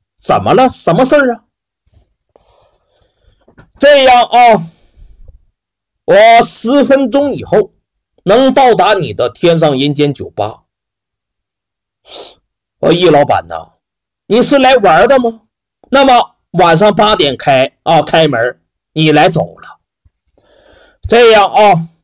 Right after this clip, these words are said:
我是去帮助你的，那么我要助你一臂之力。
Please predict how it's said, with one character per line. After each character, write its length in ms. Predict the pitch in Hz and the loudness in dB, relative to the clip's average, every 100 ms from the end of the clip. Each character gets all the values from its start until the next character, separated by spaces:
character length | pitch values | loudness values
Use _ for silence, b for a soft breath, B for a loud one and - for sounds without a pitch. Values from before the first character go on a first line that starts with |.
| _ _ | _ _
我 300 | - 214 254 | -2 2 4
是 180 | 269 285 | 2 0
去 280 | - - 254 | -2 0 -2
帮 360 | - 254 247 240 | 0 0 0 0
助 180 | 262 | -2
你 220 | 180 92 - | -4 -8 -18
的， 260 | - - _ _ _ _ _ b b b b | -20 -20 _ _ _ _ _ b b b b
那 140 | 269 269 | 0 2
么 280 | 214 - _ _ _ _ | 2 -2 _ _ _ _
我 200 | 170 202 | 0 2
要 140 | 226 220 | 4 2
助 260 | 165 233 | 2 0
你 220 | 196 180 185 | 0 -2 -4
一 140 | 214 | -6
臂 180 | 214 214 | -4 -6
之 220 | 165 185 | -2 -2
力。 220 | 185 175 | -4 -12